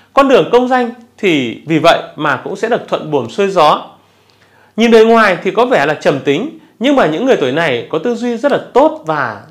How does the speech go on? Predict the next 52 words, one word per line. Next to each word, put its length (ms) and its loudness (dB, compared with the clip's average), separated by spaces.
rất 260 -2
thích 140 -4
suy 160 -2
nghĩ. 260 -4
Vì 140 2
vậy, 220 4
trong 180 0
cuộc 140 2
sống 200 0
của 140 2
họ 320 -2
luôn 180 0
biết 120 0
cách 240 -2
quan 240 0
sát 280 2
một 200 0
số 80 0
cái 120 -4
sự 200 -6
vật, 300 -2
những 120 -10
cái 80 -6
hiện 220 -4
tượng 140 -6
xung 180 -6
quanh, 240 0
từ 160 6
đó 220 4
sẽ 100 -4
rút 200 0
ra 260 -4
được 200 -4
cái 160 -6
chân 220 -2
lý 260 -4
và 100 4
thậm 220 0
chí 300 -4
tìm 220 0
ra 220 0
được 260 -2
một 220 -6
số 60 -12
cái 120 -4
cơ 160 2
hội 360 -2
cho 180 -4
chính 120 -4
bản 160 0
thân 120 -4
mình. 280 -4